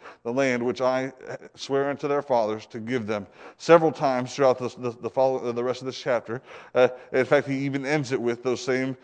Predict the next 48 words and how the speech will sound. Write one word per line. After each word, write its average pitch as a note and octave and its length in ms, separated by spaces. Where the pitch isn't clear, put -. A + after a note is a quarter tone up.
words, A#2 440
"Be, B2+ 300
only D3+ 400
be C#3+ 320
strong B2 720
and B2 160
of B2+ 160
a B2+ 80
good A#2+ 240
courage." A2+ 480
Now, D3 60
he's G#3 220
not G#3+ 180
saying, G3+ 300
uh, D3+ 160
he's F3 240
not G3+ 160
telling G3 340
Joshua, D#3 560
"Joshua, F3+ 500
you F#3 80
need E3 140
to C#3+ 60
pick F3+ 240
yourself F#3 320
up F3+ 120
by E3 120
your E3 80
bootstraps. C3 760
You D#3+ 140
need F3+ 140
to D#3 60
figure F#3+ 340
this G3+ 220
out. D#3 320
You D3 100
saw G3+ 240
Moses G3+ 460
do D3 200
it. D#3 140
Now E3+ 140
you F#3 260
go F3+ 200
and E3 100
do F3 60
what F3+ 160
Moses E3+ 400
did." G#2+ 260